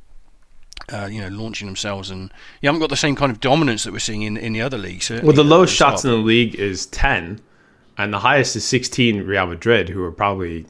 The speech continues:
Speaker 2: anywhere between two and four off their normal highs. Barcelona are back to, to grinding things out at, at fifteen.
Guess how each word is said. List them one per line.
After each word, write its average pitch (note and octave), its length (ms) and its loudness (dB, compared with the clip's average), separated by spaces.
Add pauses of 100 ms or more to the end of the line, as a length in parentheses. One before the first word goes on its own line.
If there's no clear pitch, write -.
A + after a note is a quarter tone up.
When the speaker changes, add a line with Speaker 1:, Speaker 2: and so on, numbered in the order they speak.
(100)
Speaker 2:
anywhere F#2 260 -6
between E2 280 -12
two B2 260 4
and G2 100 -2
four G#2 280 0
off F2 120 -8
their E2+ 120 -10
normal E2+ 220 -10
highs. G2 300 -2 (300)
Barcelona C3 520 4
are G2+ 120 2
back G2 300 0
to, F#2+ 300 -4
to G#2 100 -10
grinding F#2+ 380 -4
things F#2 200 -8
out F2+ 160 -4
at, - 180 -10
at F2+ 160 -12
fifteen. B2 760 -4